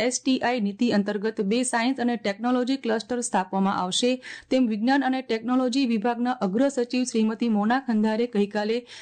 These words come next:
ગાંધીનગરમાં ગિફ્ટ સિટી ખાતે બિલ્ડિંગ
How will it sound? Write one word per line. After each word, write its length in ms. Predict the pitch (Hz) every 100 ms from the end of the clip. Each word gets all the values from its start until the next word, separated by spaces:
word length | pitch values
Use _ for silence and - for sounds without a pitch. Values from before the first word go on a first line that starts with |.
| -
ગાંધીનગરમાં 720 | 220 247 277 254 254 254 254
ગિફ્ટ 280 | 196 220 285
સિટી 320 | 269 254 254
ખાતે 320 | 254 220 247
બિલ્ડિંગ 480 | 208 196 214 247 277